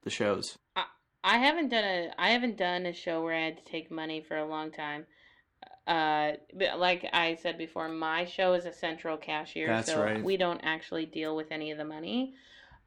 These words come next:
Speaker 2: But when I did do shows, I actually prefer a cash bag. Uh, it's a, you know,
Speaker 1: Yeah.
Speaker 2: just a, a zippered bag. And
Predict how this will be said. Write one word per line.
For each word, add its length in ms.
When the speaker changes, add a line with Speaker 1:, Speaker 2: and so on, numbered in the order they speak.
Speaker 2:
But 520
when 180
I 140
did 260
do 180
shows, 500
I 220
actually 300
prefer 380
a 60
cash 400
bag. 520
Uh, 380
it's 220
a, 320
you 100
know, 260
Speaker 1:
Yeah. 180
Speaker 2:
just 220
a, 260
a 100
zippered 540
bag. 400
And 560